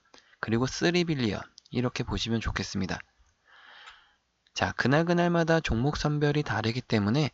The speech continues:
지금처럼 종목이 다섯 종목에서 여섯 종목까지 또 나올 때가 있고요. 또 어느 날 같은 경우는 한 종목에서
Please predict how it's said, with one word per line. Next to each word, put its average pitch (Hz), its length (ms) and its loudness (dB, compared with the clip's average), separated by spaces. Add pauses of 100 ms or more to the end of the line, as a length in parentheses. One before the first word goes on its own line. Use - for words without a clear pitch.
(200)
지금처럼 151 640 2
종목이 123 540 2 (360)
다섯 135 360 0
종목에서 143 520 2
여섯 107 320 2
종목까지 123 560 0
또 120 100 0
나올 98 240 2
때가 113 300 0
있고요. 104 420 -2 (340)
또 160 280 6
어느 123 260 2
날 131 160 2
같은 123 380 -2
경우는 120 440 2
한 170 300 0
종목에서 143 480 2